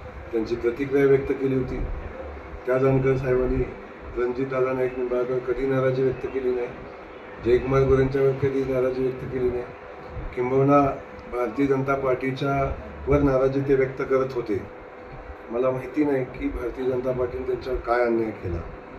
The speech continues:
आणि आता तर ते तिकीट मागत होते, ते अजितदादांच्या राष्ट्रवादी काँग्रेस पक्षामध्ये होते आणि तेव्हा ते भारतीय जनता पक्षाचं तिकीट मागत होते. त्यामुळं, अ, त्यांना नाराज व्हायचा अधिकार त्यांना राष्ट्रवादी काँग्रेस पक्षावर आहे.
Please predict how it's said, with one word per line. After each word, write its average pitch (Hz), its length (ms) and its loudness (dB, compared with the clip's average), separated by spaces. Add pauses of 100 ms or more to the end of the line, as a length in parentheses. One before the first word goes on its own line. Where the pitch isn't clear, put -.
(340)
आणि 104 140 -2
आता 120 420 2
तर 139 140 6
ते 151 60 4
तिकीट 143 360 0
मागत 139 320 2
होते, 139 260 -4
ते 143 60 2
अजितदादांच्या 135 720 0
राष्ट्रवादी 131 460 0
काँग्रेस 131 320 0
पक्षामध्ये 123 520 0
होते 113 320 2 (720)
आणि 117 140 -6
तेव्हा 139 200 6
ते 147 140 6
भारतीय 135 320 6
जनता 131 360 6
पक्षाचं 127 280 2
तिकीट 135 320 0
मागत 120 300 2
होते. 101 180 -4
त्यामुळं, - 1300 0
अ, 123 460 2 (360)
त्यांना 143 240 6
नाराज 147 400 8
व्हायचा 135 300 6
अधिकार 151 320 6
त्यांना 156 320 2 (380)
राष्ट्रवादी 185 420 8
काँग्रेस 165 280 6
पक्षावर 139 380 0
आहे. 123 320 -2